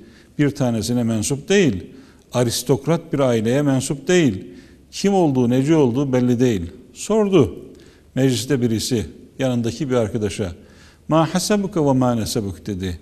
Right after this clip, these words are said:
"Kimsin, necisin?" dedi. "Soyun ne, sopun ne senin?" dedi. O anlattı. "Ben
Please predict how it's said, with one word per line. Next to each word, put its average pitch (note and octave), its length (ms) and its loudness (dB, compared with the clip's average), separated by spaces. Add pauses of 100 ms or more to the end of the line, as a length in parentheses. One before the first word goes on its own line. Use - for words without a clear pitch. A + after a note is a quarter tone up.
(520)
"Kimsin, F3 420 0
necisin?" D#3 500 0
dedi. F#2+ 320 -2 (500)
"Soyun F3 420 0
ne, G3 100 0
sopun F#3 380 -2
ne E3 100 2
senin?" A2 360 0
dedi. F2+ 300 -6 (720)
O D#3 180 4
anlattı. A#2+ 580 0
"Ben C3+ 420 0